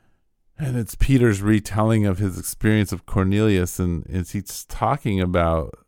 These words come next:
that process, he says that he's, you know, basically sitting at the top of this house praying,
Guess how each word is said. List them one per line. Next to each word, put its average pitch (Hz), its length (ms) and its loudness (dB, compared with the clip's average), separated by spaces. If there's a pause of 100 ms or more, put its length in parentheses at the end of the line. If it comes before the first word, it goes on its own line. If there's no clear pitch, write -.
that 85 280 -4
process, 107 600 -4
he 95 160 -4
says - 720 -4
that 95 160 -6
he's, 92 380 -8
you 98 120 -4
know, 85 200 -2
basically 101 500 -8
sitting 92 320 -6
at 90 120 -6
the 92 60 -12
top - 300 -6
of 85 120 -8
this - 180 -12
house 92 500 -4
praying, 90 720 -4